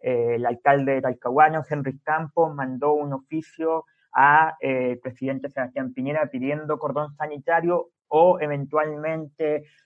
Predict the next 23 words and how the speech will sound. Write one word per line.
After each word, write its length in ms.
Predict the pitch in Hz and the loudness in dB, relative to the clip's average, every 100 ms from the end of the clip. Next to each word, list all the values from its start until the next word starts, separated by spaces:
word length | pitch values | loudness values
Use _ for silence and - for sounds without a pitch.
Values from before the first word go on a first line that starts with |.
| _ _ | _ _
eh, 480 | 135 127 123 120 120 117 _ _ | -2 0 2 0 -2 -4 _ _
eh, 340 | 131 123 120 - | -2 0 -2 4
cuarentena. 640 | 135 131 127 185 175 127 | 6 6 6 4 4 4
Entonces 500 | 123 147 147 156 139 139 - | 2 0 2 2 2 -2 -2
vamos 460 | 135 147 151 147 135 | 4 4 6 4 6
a 80 | 156 | 4
observar 540 | 131 147 135 156 180 - | 4 2 4 6 4 2
qué 200 | 175 175 - | 0 0 0
pasa 340 | - 185 - 180 | 2 2 0 -2
con 180 | 151 160 | -2 -2
eso 460 | 196 190 180 185 | -4 -2 -2 -2
y, 420 | 139 139 139 135 - _ _ | 0 2 2 0 -6 _ _
y 160 | 139 135 | 0 2
ver 400 | 127 185 240 - _ _ _ - | 6 6 4 -2 _ _ _ -2
cuando 720 | 156 160 156 151 147 143 139 | 0 2 2 2 4 4 2
ta-, 140 | 143 131 | 0 -4
se 100 | 156 | -2
vengan 260 | 156 185 202 | 0 2 4
las 120 | 185 | 6
elecciones 500 | 147 143 170 202 190 | 4 2 0 0 2
de 300 | 175 180 170 | 4 6 6
gobernador 480 | 147 151 143 131 147 | 6 4 4 4 4
regional, 460 | 180 156 151 175 | 0 -2 0 0